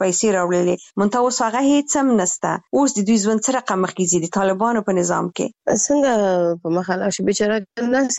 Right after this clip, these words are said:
Speaker 2: دی، خدای یې لیده. نو هغه وهل هم خوري، ټکول هم خوري. نور کورونو کې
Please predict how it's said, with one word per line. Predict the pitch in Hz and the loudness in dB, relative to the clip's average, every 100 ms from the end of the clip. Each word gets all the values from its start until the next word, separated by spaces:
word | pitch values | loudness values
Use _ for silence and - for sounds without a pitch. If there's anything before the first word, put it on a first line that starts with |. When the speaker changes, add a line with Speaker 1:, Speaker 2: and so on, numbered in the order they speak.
| 180 | -2
Speaker 2:
دی، | 190 - | -2 0
خدای | 180 190 | 0 2
یې | 175 | 2
لیده. | 180 180 185 | 0 0 -2
نو | 185 | 0
هغه | 185 175 | 0 0
وهل | 175 196 220 | 2 2 0
هم | 220 | 0
خوري، | 220 202 190 | 0 0 -2
ټکول | 175 208 220 | -4 0 0
هم | 220 | 0
خوري. | - 202 190 202 214 | 0 -2 0 2 2
نور | 214 208 | 0 0
کورونو | 208 202 | 0 2
کې | 220 | 0